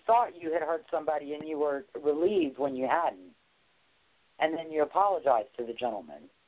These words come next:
So, uh, and that came through that you didn't want to hurt anybody. You didn't even want to hurt your co-, uh, I guess,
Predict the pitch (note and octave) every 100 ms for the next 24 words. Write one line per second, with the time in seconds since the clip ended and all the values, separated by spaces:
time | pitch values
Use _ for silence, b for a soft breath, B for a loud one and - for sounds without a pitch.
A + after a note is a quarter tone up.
0 | _ _ _ _ _ _ _ _ _ _
1 | C3+ A#2+ A2+ G#2+ - _ _ B2+ B2 -
2 | E3 F#3+ G#3+ - F3+ D#3+ C#3 F#3 E3 C#3
3 | - E3 F#3+ G3+ D#3+ D#3 C3+ D#3 D#3 A#2+
4 | G2+ F2 D2 - - _ _ _ F3 G#3
5 | G3 E3+ E3 D3+ D3+ D#3+ A#2 C#3 - D#3
6 | C#3+ C3+ B2 - _ _ _ _ _ _
7 | _ _ _ _ _ _ _ _ _ C3+
8 | B2 G#2+ F#2+ - _ _ _ _ _ _
9 | _ _ _ _ _ _ _ _ _ _
10 | _ _ _ _ _ _ _ _ _ _
11 | _ _ _ B2+ C#3+